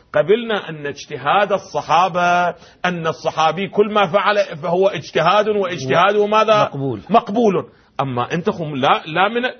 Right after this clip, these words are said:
Speaker 1: لا من
Speaker 2: لا
Speaker 1: ال-،
Speaker 2: في العير ولا في
Speaker 1: لا،
Speaker 2: النفير.
Speaker 1: لا من الصحابة ولا
Speaker 2: نعم.
Speaker 1: من التابعين. إذن أيضا اجتهادك مغفور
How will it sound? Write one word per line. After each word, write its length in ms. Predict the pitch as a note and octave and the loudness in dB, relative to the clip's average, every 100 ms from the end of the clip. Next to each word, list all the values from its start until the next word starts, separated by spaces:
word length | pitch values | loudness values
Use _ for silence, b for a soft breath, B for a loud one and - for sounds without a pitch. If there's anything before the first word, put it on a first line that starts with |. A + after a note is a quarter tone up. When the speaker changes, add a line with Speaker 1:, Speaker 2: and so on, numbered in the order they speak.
| C#3+ | -2
Speaker 1:
لا 160 | E3+ A3 | 0 0
من 140 | A#3+ | 0
Speaker 2:
لا 160 | C4 B2+ | 0 0
Speaker 1:
ال-، 40 | |
Speaker 2:
في 80 | D#3 | -2
العير 260 | C#3+ D3 | 0 0
ولا 200 | D3+ D3 | 2 2
في 80 | C#3 | 0
Speaker 1:
لا، 60 | C#3+ | 0
Speaker 2:
النفير. 260 | C#3+ A#2+ A3+ B3 | 0 4 4 4
Speaker 1:
لا 160 | G#3 B3 | 2 0
من 160 | C4+ | 2
الصحابة 680 | C4+ - A3 F#3 C4+ C#4+ C#4+ | -2 -2 -2 2 2 4 2
ولا 260 | B3 G#3+ B3 | 2 2 0
Speaker 2:
نعم. 40 | |
Speaker 1:
من 120 | C#4 | 0
التابعين. 840 | A3+ - G3+ F3 F#3+ C4 F4 C#4 - B B | -2 0 -2 -2 -2 -2 -2 -4 -10 B B
إذن 220 | G3+ G3+ | 0 0
أيضا 320 | G3 C#4 D#4 E4 | 0 0 0 -4
اجتهادك 560 | A3 C#4+ D#4+ D#4 D#4+ | 0 2 2 0 0
مغفور 400 | E4+ F4 D4 E4+ | 0 -2 -4 -4